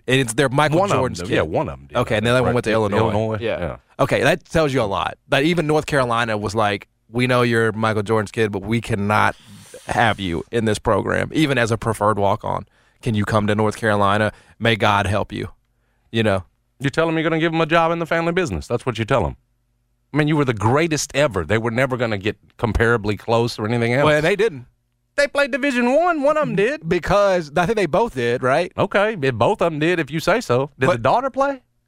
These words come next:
Speaker 1: Oh, I don't
Speaker 2: 'Cause
Speaker 1: know
Speaker 2: he's
Speaker 1: about
Speaker 2: got
Speaker 1: the
Speaker 2: a
Speaker 1: daughter.
Speaker 2: daughter, too. Does
Speaker 1: I just
Speaker 2: she's
Speaker 1: know
Speaker 2: in
Speaker 1: about
Speaker 2: the
Speaker 1: the two.
Speaker 2: business as
Speaker 1: I know
Speaker 2: well.
Speaker 1: about, uh, Marcus and Jeffrey, right? I think one of 'em played. Neither of them ever did anything,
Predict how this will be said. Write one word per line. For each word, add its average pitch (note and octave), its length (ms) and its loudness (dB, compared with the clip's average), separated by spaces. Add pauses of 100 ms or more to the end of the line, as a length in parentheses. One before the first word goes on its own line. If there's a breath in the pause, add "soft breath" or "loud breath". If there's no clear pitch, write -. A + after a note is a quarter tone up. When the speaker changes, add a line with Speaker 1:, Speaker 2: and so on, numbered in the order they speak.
Speaker 1:
Oh, C#3 120 2
I C3 120 2
don't C#3 100 0
Speaker 2:
'Cause C3+ 60 -2
Speaker 1:
know C3 60 2
Speaker 2:
he's C3 80 0
Speaker 1:
about F#3 160 2
Speaker 2:
got F3+ 60 -2
Speaker 1:
the A#2 60 -2
Speaker 2:
a - 20 2
Speaker 1:
daughter. E3+ 260 0
Speaker 2:
daughter, - 0 -
too. C#3+ 220 -4
Does G2 320 -4 (120)
Speaker 1:
I D3 100 2
just D#3+ 120 -2
Speaker 2:
she's D3+ 80 2
Speaker 1:
know C#3 60 4
Speaker 2:
in C#3 60 2
Speaker 1:
about C3 160 0
Speaker 2:
the - 60 -4
Speaker 1:
the C3+ 60 2
two. C#3+ 160 0
Speaker 2:
business B2+ 160 -4
as B2+ 60 2
Speaker 1:
I A#2 60 4
know C3+ 60 4
Speaker 2:
well. C3 120 2
Speaker 1:
about, A#2 300 -2
uh, A2+ 320 0
Marcus A#2+ 440 -4
and A#2 100 -4
Jeffrey, A#2+ 340 0
right? G2+ 300 2 (680)
I A#2 60 -2
think B2 200 0
one B2+ 120 2
of B2+ 80 0
'em B2+ 80 0
played. C3 260 0
Neither D#3+ 380 0
of A#2 160 -6
them A#2 120 -6
ever B2+ 240 0
did A2 140 0
anything, G2 520 -2